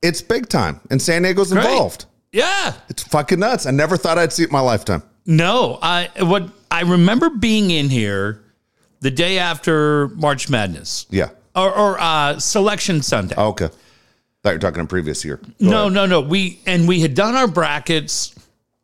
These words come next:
Speaker 2: And then right before, I made a couple of changes. And what's really, really funny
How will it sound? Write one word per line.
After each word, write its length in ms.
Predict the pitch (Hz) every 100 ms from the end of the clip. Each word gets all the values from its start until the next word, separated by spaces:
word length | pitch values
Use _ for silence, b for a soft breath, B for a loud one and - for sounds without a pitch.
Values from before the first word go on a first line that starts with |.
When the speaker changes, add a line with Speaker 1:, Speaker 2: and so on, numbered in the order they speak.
| _ _ _ _ _ -
Speaker 2:
And 160 | 143
then 300 | 147 143 131 -
right 320 | 139 190 233
before, 640 | - - 196 160 151 151 -
I 80 | 139
made 200 | 139 139
a 40 |
couple 320 | 135 143 131 117
of 80 |
changes. 640 | 104 113 87 82 - - - _
And 160 | - 151
what's 160 | 139 127
really, 500 | 117 156 233 254 247
really 280 | 220 220 202
funny 580 | - 165 117 92 107